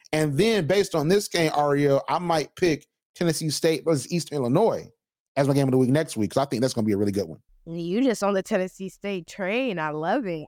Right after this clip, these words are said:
Speaker 2: I, I, I do agree with you, though. Tennessee State is gonna win this game versus Charleston Southern. I just like, like we were going back earlier in the show,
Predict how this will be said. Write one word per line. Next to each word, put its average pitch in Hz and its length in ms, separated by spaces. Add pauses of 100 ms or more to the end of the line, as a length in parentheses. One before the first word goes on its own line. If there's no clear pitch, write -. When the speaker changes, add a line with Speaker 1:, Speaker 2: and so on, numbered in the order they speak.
Speaker 2:
I, 220 100 (140)
I, 349 340
I 269 200
do 247 260
agree 202 240
with 202 180
you, 196 100
though. 180 200
Tennessee 185 380
State 156 380
is 165 140
gonna 156 180
win 151 120
this 151 160
game 143 420
versus 143 320
Charleston 143 440
Southern. 135 420 (220)
I 160 180
just 165 260
like, 175 300
like 170 220
we 185 160
were 170 320 (160)
going 165 420 (240)
back 170 320
earlier 170 400
in 147 220
the 143 80
show, 151 420